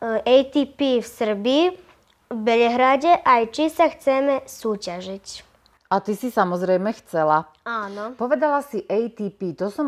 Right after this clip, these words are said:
Speaker 2: už veľakrát v športových správach počula, ale neviem, čo to vlastne znamená A T P.
Speaker 1: A T P je jeden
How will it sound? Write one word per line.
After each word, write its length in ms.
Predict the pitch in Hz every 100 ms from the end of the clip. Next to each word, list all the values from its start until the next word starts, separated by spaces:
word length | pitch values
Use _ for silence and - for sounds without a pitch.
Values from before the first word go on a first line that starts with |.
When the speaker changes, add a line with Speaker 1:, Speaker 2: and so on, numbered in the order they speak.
| 247
Speaker 2:
už 80 |
veľakrát 640 | 190 226 233 170 175 160 -
v 80 | -
športových 560 | - 170 185 165 165
správach 480 | - - 175 160 -
počula, 480 | - 180 - 185 -
ale 160 | 170
neviem, 400 | 170 226 202 151 - _ -
čo 160 | -
to 160 | 320 151
vlastne 320 | 139 151 165
znamená 480 | 143 156 143 139 135
A 160 | - 135
T 160 | 135 156 -
P. 160 | 147 135 - _ _ _ _ _ _
Speaker 1:
A 80 | 262 294
T 80 | 294 440
P 20 | 415
je 180 | 403 403 320
jeden 280 | 339 339 330